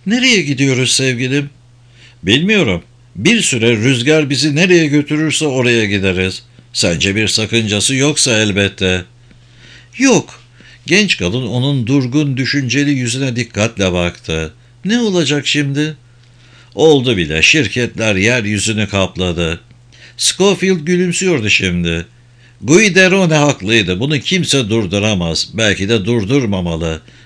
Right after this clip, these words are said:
Bırak bildiklerini yapsınlar. Benim de düşündüğümün hiç önemi yok.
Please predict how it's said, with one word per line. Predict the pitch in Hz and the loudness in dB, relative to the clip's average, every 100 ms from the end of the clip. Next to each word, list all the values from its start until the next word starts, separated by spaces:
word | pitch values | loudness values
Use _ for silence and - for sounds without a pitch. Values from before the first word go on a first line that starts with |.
| - | -4
Bırak | 135 107 - 104 | 0 2 0 -2
bildiklerini | 123 104 98 107 110 104 113 | -2 0 -2 0 0 2 2
yapsınlar. | 101 98 - 104 92 90 87 - - - - - - - | 2 0 -2 -2 -2 -2 -2 -6 -20 -20 -20 -20 -16 -2
Benim | 117 165 220 202 | 2 4 4 4
de | 175 | 4
düşündüğümün | 135 156 175 165 156 165 156 170 165 | 2 2 2 2 2 2 2 2 2
hiç | 127 196 156 | 2 0 0
önemi | 151 139 123 117 | 2 0 0 2
yok. | 101 98 95 | 2 0 -2